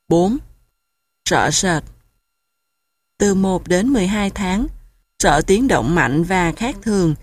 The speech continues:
tiếng nói lớn của cha, những đồ chơi có tiếng kêu. Sợ té, sợ động mạnh,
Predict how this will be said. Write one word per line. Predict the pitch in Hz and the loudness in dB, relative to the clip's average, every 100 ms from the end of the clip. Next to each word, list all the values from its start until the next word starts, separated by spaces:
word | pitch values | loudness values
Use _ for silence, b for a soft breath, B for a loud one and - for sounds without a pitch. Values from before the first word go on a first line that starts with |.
| b b | b b
tiếng | - 185 240 | -2 0 0
nói | 190 | -2
lớn | 220 190 254 | 0 0 0
của | 160 151 | -2 -4
cha, | - 208 196 180 b b | -2 -2 -2 -4 b b
những | 156 196 | -2 0
đồ | 214 170 | 0 0
chơi | - 196 190 | 0 -2 -2
có | 202 | -4
tiếng | - 202 233 | -2 -2 0
kêu. | - 196 190 170 - _ _ _ _ _ _ _ - | -2 0 0 -4 -14 _ _ _ _ _ _ _ -2
Sợ | 147 135 | 0 0
té, | 180 180 226 294 - | -2 -2 -2 -6 -14
sợ | - 151 123 | -6 -2 0
động | 131 120 170 | 0 0 0
mạnh, | 156 127 | 0 0